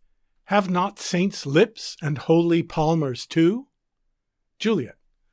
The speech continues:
"Ay, pilgrim, lips that they must use in prayer." Romeo. "Oh, then, dear saint,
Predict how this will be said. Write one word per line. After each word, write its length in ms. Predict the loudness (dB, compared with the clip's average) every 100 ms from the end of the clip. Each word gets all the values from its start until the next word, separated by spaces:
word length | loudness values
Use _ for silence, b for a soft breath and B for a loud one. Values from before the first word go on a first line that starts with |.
| _ _ _ _
"Ay, 260 | 4 6 4
pilgrim, 600 | 0 -4 -4 -6 -6 -10 _ 2
lips 420 | 2 2 -4 -2
that 180 | -2 0
they 160 | 0
must 320 | 0 -6 -6
use 380 | 0 0 0 -6
in 160 | -8 -8
prayer." 520 | -4 -2 -2 -10 _ _ _ _ _ _ _ _ _ _ _ _ _ _ _
Romeo. 500 | 2 2 2 -6 -16 _ _ _ _ _ _ _
"Oh, 200 | 2 4
then, 420 | 4 2 2 -4 -2
dear 240 | 0 0
saint, 420 | -2 -4 -4 -6